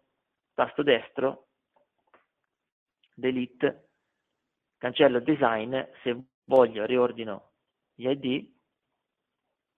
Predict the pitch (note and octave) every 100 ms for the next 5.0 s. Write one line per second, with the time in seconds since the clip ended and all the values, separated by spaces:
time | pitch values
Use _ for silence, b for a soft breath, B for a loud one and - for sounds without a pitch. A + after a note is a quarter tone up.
0 | _ _ A#2+ B2+ A2+ - A#2+ G#2+ - _
1 | - A#2+ A2+ A2 G2+ B2 D#3+ - A#2 G#2+
2 | B2+ - _ _ _ - C3 D#3+ C3+ A2+
3 | B2+ C#3 B2+ D#3 C#3 G#2 A#2 B2+ - B2
4 | A2+ A2+ - A#2 A#2+ A#2+ G2 - G2+